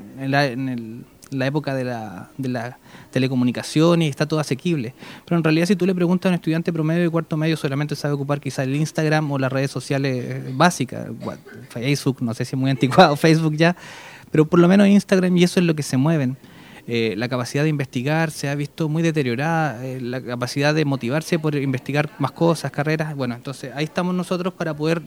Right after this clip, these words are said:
darle un acompañamiento a establecimientos que ya desde el lenguaje <laughs> podemos decir que están siendo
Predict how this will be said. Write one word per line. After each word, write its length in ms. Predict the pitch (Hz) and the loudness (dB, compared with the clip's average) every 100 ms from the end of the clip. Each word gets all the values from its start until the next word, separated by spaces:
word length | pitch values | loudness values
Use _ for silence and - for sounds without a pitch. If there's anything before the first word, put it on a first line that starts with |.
| 139 | -4
darle 380 | 143 160 175 | -2 2 2
un 100 | 170 | 2
acompañamiento 760 | 147 135 123 135 113 120 165 185 | 0 0 -2 -2 0 0 0 0
a 40 | |
establecimientos 720 | 170 - 180 - 165 180 175 165 | -2 0 -2 -2 -2 -2 -2 -6
que 180 | - | -6
ya 280 | 120 151 185 | -2 0 2
desde 220 | 180 151 | 0 -2
el 60 | 139 | -4
lenguaje 540 | 127 127 160 165 180 160 | -2 -2 -2 -2 -4 -6
<laughs> 60 | |
podemos 300 | - 151 202 | -2 0 2
decir 280 | 156 - 180 | 2 2 0
que 100 | - | 0
están 200 | 156 170 | -2 0
siendo 360 | 170 170 165 | 2 2 0